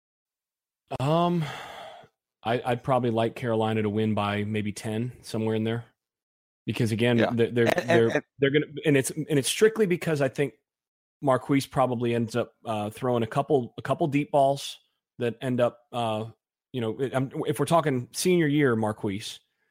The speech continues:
Speaker 1: ends up throwing a couple deep balls that are key, and also his ability as a runner in that game, I think, would have been, by the time they started running Elliott more in the second half, you could see the offense came to life, and they'd have done that more from the start,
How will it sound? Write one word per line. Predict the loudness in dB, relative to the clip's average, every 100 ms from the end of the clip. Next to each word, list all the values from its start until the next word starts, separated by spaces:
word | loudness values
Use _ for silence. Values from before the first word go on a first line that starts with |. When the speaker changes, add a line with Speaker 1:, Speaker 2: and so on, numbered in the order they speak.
| _ _ _ -4
Speaker 1:
ends | -2 -2
up | -6 _ -6
throwing | -2 -2
a |
couple | 0 0 0
deep | 0 0
balls | 2 2 2
that | -2
are | -4
key, | -2 -2
and | 0
also | 0 -2 0 0
his | 0 -4 -2
ability | -2 0 2 0
as | 0
a |
runner | 0 2 0 -4 -10 _ _ _
in | -2 0
that | 0 -2
game, | -2 -2 -2
I |
think, | -4 -6 -4
would | -4
have | 0
been, | 0 0 -4 -6 -2
by | 2
the | 2
time | 0 2
they | 2
started | 2 0 2
running | 2 2 2 2
Elliott | 2 2 2
more | 2 2
in |
the | 0
second | -2 -4 -2
half, | -2 -2 -4
you |
could | -8 -6
see | -4
the | 0
offense | 0 0 -4 -4
came | -6 -6
to |
life, | -2 -2 -2 -12 -20 _ _ _
and | 0
they'd | 2
have | 4
done | 2 2
that | 0
more | 2 2
from | 2 -6
the |
start, | -2 2 4 2